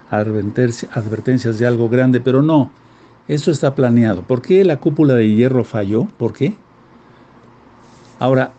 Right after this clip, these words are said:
la situación se va a agravar porque dos aviones estadunide-, estadounidenses que transportan equipo militar y municiones ya aterrizaron en Tel Aviv. Son aviones,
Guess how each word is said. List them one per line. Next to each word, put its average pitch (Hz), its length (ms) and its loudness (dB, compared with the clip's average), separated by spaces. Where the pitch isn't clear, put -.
la 117 140 -2
situación 131 480 -2
se 165 120 -2
va 131 100 2
a - 20 2
agravar 131 380 2
porque 120 240 -2
dos 131 200 0
aviones 139 680 0
estadunide-, 113 840 0
estadounidenses 113 880 -2
que 107 260 2
transportan 113 600 -2
equipo 123 320 -2
militar 113 520 0
y 110 220 4
municiones 120 720 2
ya 127 140 2
aterrizaron 127 720 0
en 104 140 -2
Tel 110 240 -2
Aviv. 135 260 2
Son 131 520 0
aviones, 107 640 -2